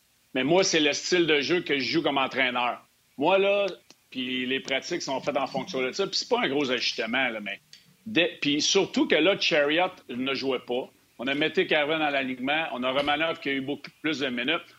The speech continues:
On avait un, un, un groupe de défenseurs qui était plus susceptible hier à, à créer des revirements. Fait que c'était encore plus une raison pour moi, de mon côté, encore plus une raison que j'aurais amené le, le stretch des ailiers.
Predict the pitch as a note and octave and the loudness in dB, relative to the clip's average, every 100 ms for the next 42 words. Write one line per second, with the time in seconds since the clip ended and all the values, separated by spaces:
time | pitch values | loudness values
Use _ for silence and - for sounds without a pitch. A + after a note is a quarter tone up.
0 | _ - C3 D3+ F#3 F#3 D3+ D3 D3 C#3+ | _ -6 -2 2 2 0 -2 -2 -4 -2
1 | C3+ C3 C3+ F#3 D3+ C#3+ C#3 C#3+ C3+ F3 | -4 -2 -2 0 0 0 0 -2 0 -2
2 | F3 C3+ C3+ B2+ E3+ - - - C#3 - | -2 -2 -4 -2 -4 -2 -6 -4 -4 -2
3 | D3+ B2+ C3 C3+ A#2 - A2 - B2 C3+ | -2 0 0 0 -2 -2 -6 -4 -2 0
4 | C3 B2 A2+ A2 G#2 F#2+ - _ _ _ | 0 0 -2 -4 -8 -12 -14 _ _ _
5 | - C3 - - D#3 - - D3+ - F#3 | -4 -4 -6 -2 -2 0 0 0 4 2
6 | F3 B3+ A#3 E3+ D#3+ D3+ D3+ D3 F#3 F3 | 2 -4 -4 -2 0 0 0 0 -4 -4
7 | C#3+ B2 C#3 D3+ F3 D3+ C3+ C3+ C3+ B2+ | -10 -10 -6 0 0 0 -4 -6 -4 -4
8 | D#3+ D#3+ - _ - A#2+ D3 D3+ D3+ G3 | -4 -4 -8 _ -8 -6 -2 -2 -2 -4
9 | - D#3 C#3+ C#3 E3 C#3 D#3+ C3+ B2+ C3 | -4 -2 -2 -2 -4 -8 -10 -8 -6 -2
10 | C#3 C3 C#3 D#3+ D3 B2 - _ _ A2+ | 0 -2 -2 -2 -2 -4 -6 _ _ -6
11 | B2 A#2+ - C3+ D#3+ C3 A#2+ C3+ C3 A#2+ | -4 -4 -6 -2 -2 0 -4 -2 -2 -2
12 | B2+ C3 | -2 -4